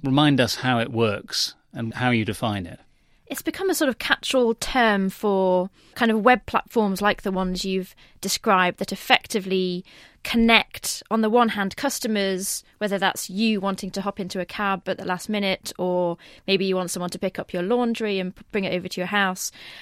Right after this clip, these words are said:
Speaker 2: And on the other hand, a kind of pool of willing workers who will offer to provide those services pretty much on demand. So the key thing is that this is all done over websites or apps,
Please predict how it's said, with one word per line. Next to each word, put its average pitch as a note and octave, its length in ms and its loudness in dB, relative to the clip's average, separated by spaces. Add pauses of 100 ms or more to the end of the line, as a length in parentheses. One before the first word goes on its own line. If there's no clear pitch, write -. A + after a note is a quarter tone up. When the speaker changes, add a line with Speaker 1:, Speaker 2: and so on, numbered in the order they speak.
(160)
Speaker 2:
And B3+ 160 8
on C4 80 8
the C4+ 60 10
other C4+ 160 8
hand, A3+ 180 6
a A3 40 2
kind A3 200 2
of G#3 100 -4
pool D4 300 4
of G#3+ 140 2
willing A3 280 2
workers B3 560 4
who F#3+ 460 0
will G3 160 -2
offer G3 260 0
to - 140 -10
provide A#3 400 2
those F#3+ 180 -2
services F#3 440 -4
pretty C4+ 240 0
much G3 160 0
on F#3+ 160 0
demand. E3+ 440 -2
So F3 360 -4 (300)
the G#3+ 80 0
key C4+ 220 4
thing G3+ 220 0
is F#3+ 140 -2
that - 120 -6
this F#3+ 120 -10
is G3 100 -6
all G#3 140 0
done F#3+ 340 -4
over F#3+ 560 0
websites F#3+ 500 -2
or - 100 -8
apps, - 420 -2